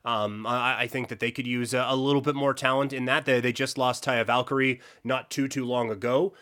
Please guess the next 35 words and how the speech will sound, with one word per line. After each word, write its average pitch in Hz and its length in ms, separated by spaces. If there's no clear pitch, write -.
So 131 640
I, 131 200
I - 20
think 131 240
that 123 160
getting 120 260
a, 120 60
a 117 100
Santana 120 480
Garrett 113 240
would 110 120
be 110 80
good 110 180
for - 100
that 117 160
women's 110 240
division. 107 380
And 202 220
you 180 140
can 175 160
then 151 240
kinda 143 220
spin 131 240
off 123 200
into 123 340
a, 117 120
a 120 80
thing 120 320
w-, 117 200
with 123 140
A 120 80
E 113 120
W 107 260
that 131 200
way. 127 220